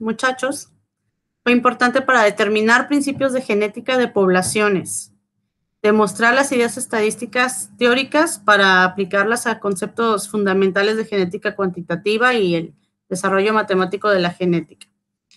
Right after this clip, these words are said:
sobre todo en esta parte de ligamiento y mapas de ligamiento, que en este caso, pues, ya no entra tanto la cuestión mendeliana porque, pues, van ligados estos genes. Y bueno, esto hace de Fisher, la, el fundador de la genética de poblaciones, ¿sí han hecho lo de F de Fisher?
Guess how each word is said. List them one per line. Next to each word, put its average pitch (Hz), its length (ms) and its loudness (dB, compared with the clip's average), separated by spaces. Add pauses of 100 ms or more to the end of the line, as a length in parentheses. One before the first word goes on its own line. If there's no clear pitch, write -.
sobre 226 260 4
todo 240 180 2
en 277 120 4
esta 269 280 -2
parte 240 320 2
de 233 100 0
ligamiento 208 600 0
y 220 60 -2
mapas 180 340 -2
de 185 100 0
ligamiento, 208 600 -2 (640)
que 208 60 0
en 208 80 2
este 208 220 -2
caso, 226 280 -4
pues, 208 140 -4
ya 208 160 0
no 226 120 2
entra 226 300 -4
tanto 220 300 0
la 220 160 -2
cuestión 202 360 -4
mendeliana 214 640 2
porque, 208 220 -8
pues, 180 220 -4
van 208 200 2
ligados 202 440 0
estos - 320 -14
genes. 214 540 -6 (1600)
Y 214 100 -4
bueno, 214 240 4
esto 208 160 0
hace 226 180 2
de 220 140 4
Fisher, 214 560 2
la, 170 440 4
el 185 80 -2
fundador 208 460 4
de 240 120 4
la 233 100 2
genética 214 420 -6
de 214 80 -2
poblaciones, 190 640 -2
¿sí 214 100 -2
han 208 120 0
hecho 202 260 -2
lo 202 140 0
de 175 180 0
F 185 180 -4
de 208 140 0
Fisher? 214 420 -4